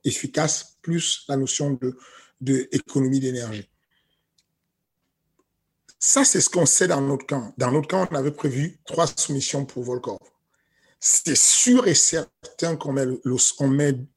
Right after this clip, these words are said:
Volkov au sol. On est quasiment sûr qu'on fait, on, on les finit, ces,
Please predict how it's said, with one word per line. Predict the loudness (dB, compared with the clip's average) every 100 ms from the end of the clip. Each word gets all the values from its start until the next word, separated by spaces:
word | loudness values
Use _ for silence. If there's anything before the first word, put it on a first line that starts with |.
| _ _ _ _ _ _
Volkov | -2 0 0 0
au |
sol. | 2 0 0 -6 -12 -2
On | 2
est | 0 -2
quasiment | 0 2 2 2 2 2 2 2
sûr | 2 2 0 -2 -4
qu'on | -6 -4
fait, | -2 -2 -4 -4
on, | -2 0
on | 0
les | -2
finit, | -4 -6 -4
ces, | -6 -8